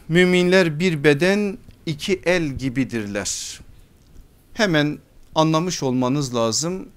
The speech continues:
Aslında hadise dayanan bir serlevha. Aşağı yukarı bütün derslerimizde de biz bunu yapmaya çalışıyoruz. Bakın hadis külliyatına, sallallahu aleyhi ve sellem Efendimiz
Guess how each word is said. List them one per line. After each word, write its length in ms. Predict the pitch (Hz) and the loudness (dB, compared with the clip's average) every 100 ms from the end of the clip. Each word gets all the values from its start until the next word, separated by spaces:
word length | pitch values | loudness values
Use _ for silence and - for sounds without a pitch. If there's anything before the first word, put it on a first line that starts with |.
| _ _ - - - | _ _ -20 -6 0
Aslında 640 | 156 - 143 135 180 190 - | 0 2 0 0 0 -2 -6
hadise 580 | - 170 170 165 226 165 | -2 -2 0 0 0 0
dayanan 580 | 143 139 185 208 202 185 - | 2 2 0 -2 -4 -10 -8
bir 100 | 214 | -8
serlevha. 760 | - 190 180 175 151 160 117 - - - - | -6 -6 -4 -4 0 0 0 -4 -20 -20 -6
Aşağı 320 | 208 160 175 | -4 -2 -2
yukarı 380 | 135 123 139 139 | -2 -2 -4 -4
bütün 300 | 156 175 151 | -6 -4 0
derslerimizde 760 | 131 - 143 131 139 143 147 | 0 0 -2 0 -2 -2 -2
de 140 | 131 131 | -2 -2
biz 200 | 139 127 | -6 -4
bunu 280 | 135 143 - - - - | -2 -2 -6 -18 -20 -2
yapmaya 380 | 151 120 120 123 | -2 -2 -4 -6
çalışıyoruz. 920 | 127 117 104 - 107 - - - - - - - - - - - - | -4 -6 -6 -10 -10 -10 -12 -14 -16 -20 -20 -20 -20 -20 -20 -20 -12
Bakın 340 | 170 226 254 240 | 0 0 0 -4
hadis 400 | 185 156 160 - | -2 -2 -2 -4
külliyatına, 880 | - 135 131 120 117 127 131 160 - _ _ _ - | -4 -2 2 0 0 -6 -4 -4 -8 _ _ _ -14
sallallahu 640 | - 180 180 196 214 196 | -4 -2 0 0 0 2
aleyhi 200 | 185 185 | 0 0
ve 80 | 170 | -2
sellem 380 | 151 170 160 160 | -2 -4 -2 -4
Efendimiz 880 | 139 147 123 123 117 117 - - | -4 -2 -2 0 -2 -2 -2 -2